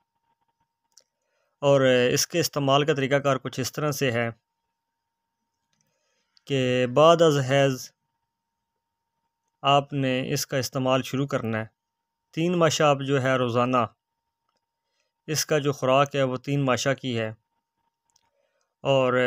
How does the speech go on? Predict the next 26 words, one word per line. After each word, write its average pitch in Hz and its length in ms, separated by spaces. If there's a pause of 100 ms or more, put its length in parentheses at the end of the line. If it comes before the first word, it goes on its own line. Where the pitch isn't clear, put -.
(160)
तीन 160 160
माशा 165 280
जो 156 160
है 156 180
तकरीबन 147 380
असर 143 260
के 160 140
वक़्त 135 280
आपने 127 180
इसको 127 200
इस्तेमाल 113 460
करना 131 280
है, 135 120 (2000)
और 139 280 (1300)
हमरा 147 260
दूध 151 300
आपने 143 220
इसको 143 180
इस्तेमाल 135 420
करना 139 220
है 131 60
सात 135 360
योम 131 220
तक 123 200
लगातार 117 440
आपने। 104 320